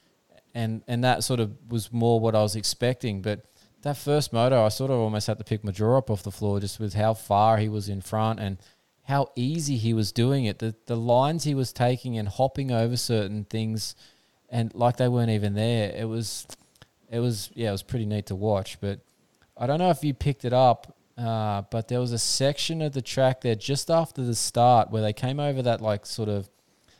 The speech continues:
they did the left off the start straight, right, the U-turn right over that sort of double there, but then it went to a right-hander up and around a corner. Did you pick it up on that first lap that he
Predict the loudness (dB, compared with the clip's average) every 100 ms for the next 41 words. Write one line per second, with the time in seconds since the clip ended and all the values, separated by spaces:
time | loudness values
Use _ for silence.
0 | -8 -2 0 0 2 4 4 2 0 0
1 | -2 4 4 4 -2 -2 0 0 -2 _
2 | _ _ _ _ -2 6 8 8 6 -2
3 | -2 -2 0 2 4 4 6 4 4 2
4 | 2 0 -6 -6 -2 2 2 2 -2 0
5 | 0 -2 -8 -20 -8 -2 0 0 0 -4
6 | -2 0 0 4 4 4 2 0 2 2
7 | 4 2 0 -2 -2 0 -2 -4 -4 -2
8 | -2 -4 -10 _ -20 -14 -6 -2 -2 0
9 | 0 4 8 8 6 2 2 0 2 2
10 | 2 4 6 6 4 0 0 0